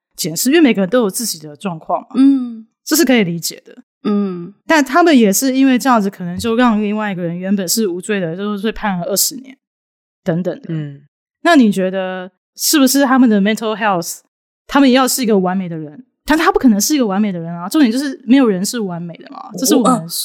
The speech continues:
Speaker 1: 这个社会悲伤，就是没有人是完美的。
Speaker 2: 我觉得你有点误会我们的意思，我们的意思不是说要是完美的人才可以执业，而是要有这样的 awareness。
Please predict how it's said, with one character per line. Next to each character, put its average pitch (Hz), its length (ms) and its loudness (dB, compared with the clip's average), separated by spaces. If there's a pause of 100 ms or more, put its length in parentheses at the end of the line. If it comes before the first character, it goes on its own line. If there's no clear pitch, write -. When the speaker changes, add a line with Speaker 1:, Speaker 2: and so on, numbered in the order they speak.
Speaker 1:
这 208 80 -6
个 180 100 -2
社 240 240 2
会 254 160 4
悲 220 200 2
伤， 196 180 -4
就 190 80 -8
是 233 80 0
没 247 80 8
有 240 80 4
人 180 140 -6
是 226 100 -4
完 175 240 -6
美 - 220 -20
的。 247 80 0
Speaker 2:
我 247 40 2
觉 277 160 0
得 339 200 4
你 233 140 0
有 214 120 2
点 254 160 2
误 254 140 -2
会 269 120 4
我 240 60 4
们 185 80 -2
的 170 80 -4
意 220 160 -2
思， 196 220 -2
我 190 80 -6
们 202 80 -4
的 226 40 -2
意 262 120 2
思 254 120 -4
不 202 120 -8
是 233 200 -6
说 208 280 2
要 214 160 0
是 214 180 0
完 180 160 2
美 180 140 -6
的 151 100 -8
人 165 400 -12
才 190 220 -4
可 190 180 -2
以 196 160 0
执 - 280 -4
业， 170 380 -8 (360)
而 190 100 -4
是 220 460 -2
要 214 180 0
有 185 100 -2
这 - 140 -8
样 190 100 -8
的 170 140 -8
awareness。 165 800 -6